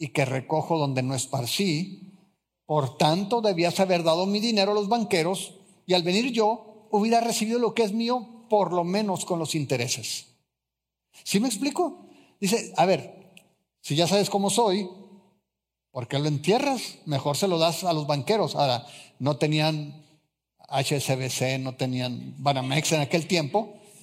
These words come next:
pero había los cambistas. Entonces tú llevabas tu dinero y los cambistas se iban longos en el tipo de cambio, entonces ganaban dinero allí.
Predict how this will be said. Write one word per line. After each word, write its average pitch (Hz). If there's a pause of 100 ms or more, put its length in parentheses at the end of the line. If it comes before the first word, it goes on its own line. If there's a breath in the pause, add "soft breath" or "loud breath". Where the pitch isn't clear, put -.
(1080 loud breath)
pero 208
había 147
los 165
cambistas. 165 (560)
Entonces 175
tú 190
llevabas 196
tu 254
dinero 226
y 196
los 170
cambistas 151
se -
iban 160
longos 151
en 147
el 123
tipo 143
de 160
cambio, 151 (200 loud breath)
entonces 156
ganaban 143
dinero 143
allí. 185